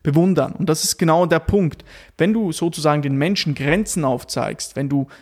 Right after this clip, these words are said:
den Weg findest, von People-Pleaser zu einer Person, die klar Nein sagen kann, zu schaffen,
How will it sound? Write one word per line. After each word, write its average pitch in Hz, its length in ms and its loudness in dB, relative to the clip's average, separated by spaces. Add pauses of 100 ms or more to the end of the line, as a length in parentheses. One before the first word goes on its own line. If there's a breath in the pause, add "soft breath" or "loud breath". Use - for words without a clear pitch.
(120 loud breath)
den 139 180 2
Weg 175 240 2
findest, 180 540 -2
von 139 380 -4
People-Pleaser 170 600 -2
zu - 120 -2
einer 131 160 2
Person, 147 300 2
die 139 80 2
klar - 200 -4
Nein 160 260 0
sagen 147 260 2
kann, 143 280 -2
zu - 140 -6
schaffen, 185 560 0